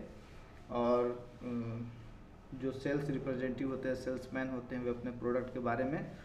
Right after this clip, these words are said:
प्रेजेंटेशन बनाकर लोगों को एडवर्टाइज करते हैं। ठीक है, अब है PowerPoint स्लाइड्स। इसमें स्लाइड्स क्या है? स्लाइड क्या होता है? ट्रांसपेरेंसी of sheet होता है।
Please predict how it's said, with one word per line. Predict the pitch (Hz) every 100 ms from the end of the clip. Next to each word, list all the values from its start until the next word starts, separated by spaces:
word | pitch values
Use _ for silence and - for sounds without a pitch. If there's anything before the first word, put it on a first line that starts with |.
| - -
प्रेजेंटेशन | 120 117 123 120 131
बनाकर | 127 120 120 151
लोगों | 120 117
को | 117 160
एडवर्टाइज | 117 110 104 104 -
करते | 107 107 -
हैं। | 110 - - - - - - -
ठीक | -
है, | - - - - - - - - - - - - - - - - - - - - 151
अब | 147
है | 147 147 151 - - - - - -
PowerPoint | 131 131 156 151 139 131 131 143
स्लाइड्स। | - 113 104 - -
इसमें | 113 127
स्लाइड्स | 120 131 127 131 -
क्या | 139
है? | 135 160
स्लाइड | - 127 127 -
क्या | 135
होता | 135 151
है? | 156 208 - - - - - - -
ट्रांसपेरेंसी | 123 123 - - 123 123 120 139
of | 139
sheet | - 120 110 113
होता | 104 107
है। | 110